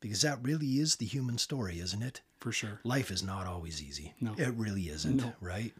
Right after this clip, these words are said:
Speaker 2: But those are the defining moments where we're able to, you know, rise above our circumstances. And it's human to have moments where you feel completely overwhelmed, upset,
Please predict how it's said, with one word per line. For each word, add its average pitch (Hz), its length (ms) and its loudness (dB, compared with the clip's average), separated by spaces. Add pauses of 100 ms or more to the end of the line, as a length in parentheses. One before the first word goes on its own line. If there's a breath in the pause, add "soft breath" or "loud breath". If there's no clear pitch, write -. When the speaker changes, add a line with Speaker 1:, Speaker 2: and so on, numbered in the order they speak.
Speaker 2:
But 135 100 0
those 147 220 8
are 147 40 6
the 143 100 4
defining 131 520 4
moments 123 520 6
where 113 320 2
we're 113 200 0
able 113 300 0
to, 110 340 -4 (680 loud breath)
you 127 100 0
know, 113 140 2
rise 117 380 2
above 113 260 0
our 110 100 -2
circumstances. 104 1080 0 (200)
And 107 460 -6 (680 soft breath)
it's - 180 -2
human 120 520 6 (360)
to 120 360 2
have 117 340 -2
moments 120 520 4
where 117 160 0
you 107 180 0
feel 113 300 -2
completely 120 600 -2
overwhelmed, 110 840 -2
upset, 113 640 -2